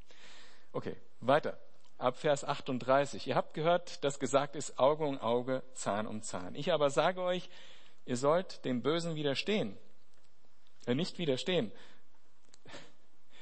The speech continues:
"Sondern wenn dich jemand auf deine rechte Backe schlägt, so biete ihm auch die andere dar. Und dem,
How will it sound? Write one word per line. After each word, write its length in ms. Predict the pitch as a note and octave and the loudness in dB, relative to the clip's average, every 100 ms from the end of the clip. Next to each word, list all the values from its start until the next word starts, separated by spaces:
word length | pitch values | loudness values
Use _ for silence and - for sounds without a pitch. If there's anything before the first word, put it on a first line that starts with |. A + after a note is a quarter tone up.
| - - - - - | -8 -8 -8 -8 -8
"Sondern 420 | - C3 C#3+ D3 C#3 | 0 2 4 4 4
wenn 160 | D3+ | 2
dich 160 | D#3+ - | 0 0
jemand 300 | D#3 D#3 D3+ | 2 2 2
auf 160 | B2 | 0
deine 180 | B2 A2 | 2 2
rechte 240 | B2 - - | 2 0 0
Backe 280 | D3 D#3 | 0 0
schlägt, 340 | D3 B2+ C3 - | -4 -2 -2 -2
so 80 | B2 | -4
biete 260 | C3 C#3 | -4 -4
ihm 160 | C#3 C3 | -2 -2
auch 140 | A#2 | -4
die 140 | - - | -6 -2
andere 340 | A2+ G2+ F#2+ | -2 -2 -4
dar. 260 | F#2 F#2 F2 - - - - - - - - - - - - - - - - - - | -6 -6 -8 -8 -10 -10 -10 -10 -10 -10 -10 -10 -10 -10 -8 -8 -8 -8 -8 -8 -6
Und 160 | A2+ A#2 | -2 4
dem, 280 | D#3 G#3 | 4 4